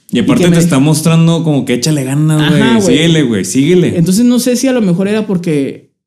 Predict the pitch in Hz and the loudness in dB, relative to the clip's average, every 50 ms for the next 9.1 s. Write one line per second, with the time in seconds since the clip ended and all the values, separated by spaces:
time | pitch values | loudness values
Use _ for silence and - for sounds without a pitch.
0 | _ _ _ 139 147 151 - 147 147 147 151 151 135 131 139 147 160 175 170 160 | _ _ _ -8 -6 -4 -2 -2 -2 -2 -2 -2 -2 0 0 2 2 0 0 -2
1 | 156 143 143 139 147 151 147 156 160 - 139 135 143 151 165 160 147 135 - 135 | -2 -4 -4 -4 -4 -4 -6 -6 -6 -6 -4 -2 0 0 0 -2 -2 -4 -4 -4
2 | 127 127 135 143 143 143 151 180 - - _ _ _ _ _ _ _ - 165 160 | -4 -4 -4 -4 -4 -4 -4 -6 -10 -12 _ _ _ _ _ _ _ -2 -2 0
3 | 156 170 165 185 190 214 220 277 277 277 - 277 269 262 254 262 226 180 170 202 | 0 0 0 0 0 0 2 0 0 0 -2 -4 -4 -4 -6 -6 -6 -4 -2 -2
4 | 233 262 262 277 269 233 233 247 269 285 302 311 277 277 220 - - 233 220 240 | -2 -2 -2 -4 -4 -2 -2 -2 0 0 0 0 0 -2 -4 -4 -2 -2 0 0
5 | 254 254 226 196 175 170 185 208 208 208 202 214 208 185 202 190 185 185 214 202 | -2 -2 -2 0 0 2 2 0 0 -2 -2 -2 -2 -2 -2 -4 -4 -4 -4 -4
6 | 156 139 151 139 147 175 165 - - 139 110 98 - - - - 175 180 156 - | -4 -4 -4 -4 -4 -6 -6 -6 -6 -6 -6 -8 -10 -12 -4 -2 -2 0 0 0
7 | 135 139 135 143 139 120 113 - - - 110 101 - - - 208 214 - 156 147 | 0 2 2 2 2 2 0 -2 -4 -10 -12 -12 -10 -6 -4 0 2 2 2 2
8 | 135 127 127 120 156 151 151 156 139 131 131 127 127 123 123 120 120 117 117 110 | 2 0 0 -2 -2 -4 -4 -4 -4 -2 -2 -2 -2 -2 -2 -2 -2 -2 -4 -4
9 | 113 - | -6 -10